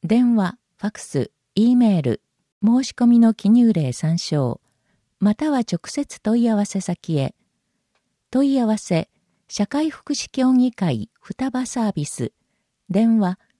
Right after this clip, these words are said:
零三六二六五の六五二零。ファックス、零三三二六五の一九零二。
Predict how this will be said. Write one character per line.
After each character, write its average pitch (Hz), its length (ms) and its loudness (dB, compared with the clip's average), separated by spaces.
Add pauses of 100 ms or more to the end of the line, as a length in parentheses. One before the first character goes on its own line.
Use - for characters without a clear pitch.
(160)
零 240 260 0
三 214 440 -2 (160)
六 175 300 -2
二 294 280 0
六 160 260 0
五 196 240 0
の 127 260 -2 (140)
六 160 320 -2
五 262 240 0
二 151 300 -2
零。 131 280 -4 (640)
フ - 80 -10
ァ 185 40 -4
ッ - 20 -6
ク - 100 -20
ス、 - 260 -4 (440)
零 226 240 0
三 180 400 -2 (240)
三 302 400 -4
二 262 240 0
六 147 260 -2
五 190 280 0
の 123 260 -2 (160)
一 285 320 -6
九 254 260 -2
零 156 240 0
二。 151 340 -2